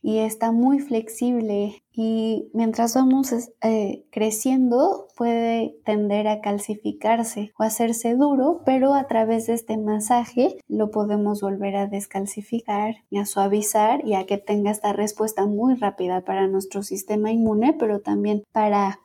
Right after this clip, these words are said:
todo este corazón abierto. Entonces, cada que te acuerdes o cada que pienses en esta cualidad que quisieras tener, como abrir el corazón, vivir alegre, no sé, tu meta,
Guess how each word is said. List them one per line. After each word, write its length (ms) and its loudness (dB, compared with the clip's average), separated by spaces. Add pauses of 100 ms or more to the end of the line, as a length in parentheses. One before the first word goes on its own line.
(120)
todo 360 2
este 580 -2
corazón 560 0
abierto. 480 0
Entonces, 680 -4
cada 340 2
que 100 -2
te 140 -2
acuerdes 520 0
o 120 -6
cada 280 -4
que 140 -8
pienses 720 0
en 320 -4 (140)
esta 340 0
cualidad 720 2
que 160 -8
quisieras 500 -4
tener, 440 0
como 340 -2 (100)
abrir 300 0
el 140 -2
corazón, 760 0
vivir 340 -2
alegre, 840 0
no 160 -4
sé, 220 0
tu 180 -4
meta, 480 0